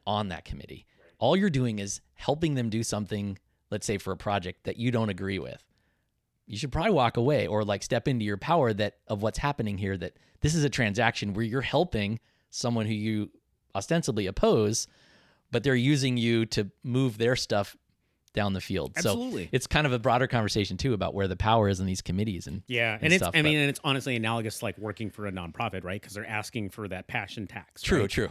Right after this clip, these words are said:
Speaker 1: Yeah.
Speaker 2: Right, yeah.
Speaker 1: So, I mean, so I, I wanna go back to Oregon Bicycle Racing Association a little bit here. Um, they, <laughs> racing bikes has been traditionally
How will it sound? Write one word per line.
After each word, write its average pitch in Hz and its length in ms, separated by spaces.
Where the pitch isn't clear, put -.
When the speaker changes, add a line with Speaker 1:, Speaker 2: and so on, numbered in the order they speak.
Speaker 1:
Yeah. - 100
Speaker 2:
Right, 87 180
yeah. 101 220
Speaker 1:
So, 214 140
I - 20
mean, 196 200
so 165 240
I, 165 140
I 156 60
wanna 226 160
go 180 80
back 131 200
to 117 260
Oregon 120 280
Bicycle 107 320
Racing 104 320
Association 107 800
a 101 60
little 107 180
bit 98 160
here. 95 340
Um, 92 380
they, 139 320
<laughs> - 60
racing 143 460
bikes 127 340
has 110 200
been 104 360
traditionally 92 960